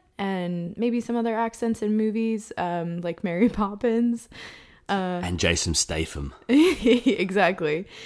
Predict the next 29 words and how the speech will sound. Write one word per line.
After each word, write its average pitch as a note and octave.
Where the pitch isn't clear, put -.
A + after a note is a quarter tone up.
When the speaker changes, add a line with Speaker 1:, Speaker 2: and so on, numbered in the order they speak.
Speaker 1:
So F3
it G#3
was, G3
it F#3+
was G3+
really F3
fun F#3
and E3
refreshing E3+
to F3+
hear F3
lots F#3+
of E3+
different F3
people E3+
chatting D3+
in D#3+
there D3+
and D#3+
just -
saying F3+
things E3
that -
we F3
wouldn't D#3+
say D#3+
here D#3+
in D#3+
America. D#3